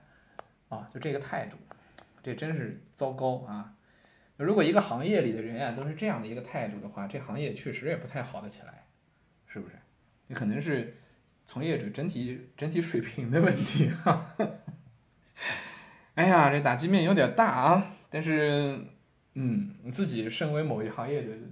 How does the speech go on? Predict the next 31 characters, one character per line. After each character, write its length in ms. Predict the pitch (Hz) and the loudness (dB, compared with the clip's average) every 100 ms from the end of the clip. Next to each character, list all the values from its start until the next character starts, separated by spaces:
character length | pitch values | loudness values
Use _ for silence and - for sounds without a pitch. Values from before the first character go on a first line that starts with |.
| 123 | -10
这 120 | 110 | -8
个 80 | 107 | -8
从 180 | - | -6
业 100 | 127 | -4
人 140 | 123 113 | -4 -4
员， 240 | 117 117 - | -6 -8 -10
是 80 | 113 | -8
吧？ 200 | 104 - - 117 | -10 -12 -18 -18
我 100 | - | -12
也 320 | 110 117 104 107 110 - 104 | -10 -6 -6 -6 -8 -8 -2
遥 180 | 127 196 | 4 4
想 200 | 170 127 | 4 2
到 100 | 143 | 2
很 140 | 117 | 2
多 100 | 131 | -2
事 80 | 143 | -2
儿 160 | - - | -4 -6
哈。 140 | 113 104 - - - - - | -10 -8 -10 -14 -16 -18 -16
好 100 | - | -4
了， 100 | 131 | -2
在 140 | 135 123 | 0 2
这 80 | |
儿 140 | 156 127 | 2 0
就 100 | 120 | -4
先 240 | - 139 | -6 -6
不 80 | 127 | -6
跟 100 | 131 | -6
大 100 | 127 | -4
家 120 | 120 | -6
说 220 | 123 139 | -6 -6
了， 100 | 120 | -8